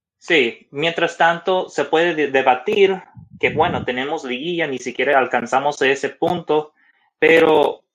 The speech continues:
también se ve como que estás disminuyendo, eh, las obras de los equipos que han estado en la punta o la ta-, <clears throat> parte superior de la tabla.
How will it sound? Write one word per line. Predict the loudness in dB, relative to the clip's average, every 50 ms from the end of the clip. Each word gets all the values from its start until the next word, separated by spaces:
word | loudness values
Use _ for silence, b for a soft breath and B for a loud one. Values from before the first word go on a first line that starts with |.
| _ _ _ _ _ _ _ _
también | -2 -2 -2 -2 -2 -4 -4 -4
se | -4 -4 0
ve | 2 2 2 2
como | 0 -2 -2 -4 -4
que | -6 -8
estás | -6 -4 -4 -2 0
disminuyendo, | 0 -2 -2 -2 -4 -8 -6 -6 -4 -2 -2 -2 -2 -2 -4 -4 -6 _
eh, | -6 -4 -2 -2 0 -2 -2 -4 -4 -2
las | 0 0 0 0 0
obras | 2 2 2 2 0 0 0 0
de | -2
los | -4 -4 -6
equipos | -8 -8 -8 -6 -6 -6 -6 -4
que | -4 -4
han | -4
estado | -4 -6 -6 -4 -4 -2
en | -4
la | -4 -4 -4
punta | -6 -6 -6 -6 -6 -4 -2
o | 0 0
la | 0 0 0 0 0 0 0
ta-, |
<clears throat> | 2 4 4 4 4 4 2
parte | 2 0 0 -2 -4
superior | -4 -4 -2 -2 0 0 0 0 0
de | 0
la | 0 0 0
tabla. | 0 0 0 0 -2 -8 -10